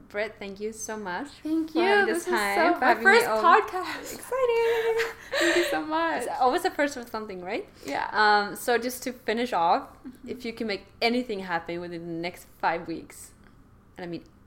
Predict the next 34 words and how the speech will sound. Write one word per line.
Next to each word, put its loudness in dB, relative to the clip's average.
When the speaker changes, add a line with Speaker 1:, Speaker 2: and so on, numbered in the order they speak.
Speaker 1:
anything, -10
like, -2
just 0
Speaker 2:
Mm. -6
Speaker 1:
say, 8
like, 4
you 2
have 0
the -2
world -2
at -6
your -8
fingertips, -12
like, -2
Speaker 2:
Yeah. -2
Speaker 1:
whatever 0
you, -6
you -10
know, -4
wish -4
for -10
right -4
now -10
that -6
will -12
happen, -12
what 2
would -2
Speaker 2:
Um, -10
Speaker 1:
it -12
be? -14
Speaker 2:
I 2
would 2
say -4